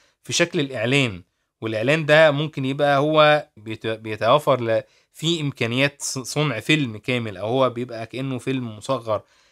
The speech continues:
فالإعلانات برضو م-، مش شرط كلها تبقى إعلانات ترويجية لمنتج أو لسلعة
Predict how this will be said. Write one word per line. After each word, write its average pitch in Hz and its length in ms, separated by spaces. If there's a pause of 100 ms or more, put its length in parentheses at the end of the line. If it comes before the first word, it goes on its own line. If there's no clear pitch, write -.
(140)
فالإعلانات 135 1120
برضو 160 420
م-، 165 80 (480)
مش - 240
شرط 240 420
كلها 139 240
تبقى 151 260
إعلانات 139 380
ترويجية 131 640
لمنتج 123 540
أو 113 140
لسلعة 131 560